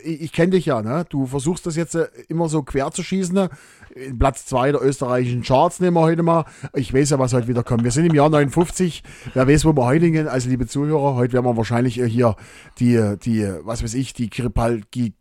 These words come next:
gibraltarischen Charts von neunundfünfzig uns angucken. So in die Richtung wird's wahrscheinlich gehen.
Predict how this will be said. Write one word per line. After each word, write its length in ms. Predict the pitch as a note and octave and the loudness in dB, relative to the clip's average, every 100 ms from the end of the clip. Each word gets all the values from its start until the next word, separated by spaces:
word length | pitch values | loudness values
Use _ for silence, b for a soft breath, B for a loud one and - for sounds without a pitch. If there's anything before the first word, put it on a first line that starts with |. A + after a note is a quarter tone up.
| - | -6
gibraltarischen 920 | B2 - A#2+ A#2+ A#2+ C3 D#3+ C3+ B2+ | -6 -2 -4 -2 0 4 4 2 -4
Charts 600 | - A#2 C#3+ - - - | -2 0 0 -2 -10 -10
von 120 | B2 | -4
neunundfünfzig 640 | A#2+ B2 A#2+ C3 - A#2+ A2+ | 0 0 -2 -6 -6 -6 -4
uns 140 | G2 | -6
angucken. 340 | G#2+ - F#2+ | -8 -8 -10
So 200 | F2+ A#2 | -2 0
in 80 | C3+ | 2
die 60 | A#2+ | 0
Richtung 320 | A2+ - A#2 | -4 -4 -4
wird's 160 | G#2+ A2+ | -6 -8
wahrscheinlich 360 | G#2 G#2 G#2 | -6 -6 -6
gehen. 240 | F#2+ F#2 | -10 -12